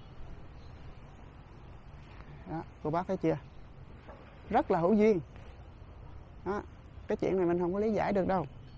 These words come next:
Mình cũng không ngờ là mình tính là quay cái ngoại cảnh thôi. À, mình ghi hình cái ngoại cảnh thôi. Mình nói với ông, ông Từ, ông giữ cái, à, cửa đền á.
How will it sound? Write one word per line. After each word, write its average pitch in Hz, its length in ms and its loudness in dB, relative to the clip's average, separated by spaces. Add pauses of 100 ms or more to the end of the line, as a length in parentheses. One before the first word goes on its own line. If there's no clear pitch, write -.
(380)
Mình 165 180 6
cũng 202 160 4
không 202 160 4
ngờ 170 260 8
là 170 100 6
mình 170 160 8
tính 226 260 4
là 208 60 6
quay 175 200 6
cái 208 100 -4
ngoại 185 180 2
cảnh 180 240 0
thôi. 214 260 6 (920)
À, 165 120 -2
mình 165 200 6
ghi 196 100 8
hình 165 160 4
cái 190 100 2
ngoại 160 140 4
cảnh 190 260 2
thôi. 190 220 4 (180)
Mình 156 180 4
nói 196 180 4
với 226 180 8
ông, 190 300 8
ông 185 160 4
Từ, 147 220 6
ông 185 160 4
giữ 180 240 4
cái, 233 140 4
à, 190 420 2
cửa 202 120 6
đền 160 280 4
á. 190 100 0